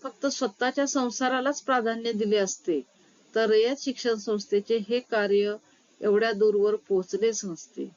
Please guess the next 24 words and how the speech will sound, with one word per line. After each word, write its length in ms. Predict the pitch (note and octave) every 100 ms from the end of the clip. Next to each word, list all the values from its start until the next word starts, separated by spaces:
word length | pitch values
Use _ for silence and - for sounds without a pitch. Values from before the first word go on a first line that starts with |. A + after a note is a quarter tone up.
| _ _ _ _ _ _
स्त्री 360 | - - C4+ C#4
शिक्षणासाठी 880 | B3+ - A3+ A3+ G#3+ A3+ G#3 A#3+
त्यांचा 400 | A#3+ G#3+ G3 - G3+ -
त्याग 220 | G#3 A3 A3 _ _ _ _ -
सावित्रीबाई 680 | - G3+ A3+ B3+ B3 C4+
फुल्यांच्या 580 | C#4 C4 A3+ G#3+ G#3 A#3+
कार्याइतकाच 920 | A3 G#3+ G3 A3 A#3 A3+ _ B3+ B3+
महत्त्वाचा 560 | A#3+ G#3 - E3+ E3 E3
आहे. 260 | D#3 D#3 C3 _ _ _ _ _ _ _ _ _ - F#3
जर 180 | B3
या 160 | C4 C4
दोन 300 | A#3 B3+ D4+
स्त्रिया 440 | D#4+ - A#3 A3+
नसत्या, 500 | A3 G#3 - - D3+ - _ _ _ _
तर 60 | G#3+
आमच्या 460 | G#3 G3+ G3+ B3 B3
आजी 600 | - F3+ F#3 - C#4+ C#4+
आणि 280 | B3+ A3+
आईला 460 | A#3 G#3 A3 A3 A3+ A3 - -
अक्षर 460 | G3+ - - C#4
ओळखही 500 | C#4 C4 B3 B3 B3+
झाली 320 | A#3 A3+ F3 F3+
नसती 440 | E3 - - G3 _ _ _ _ _
आणि 240 | - G3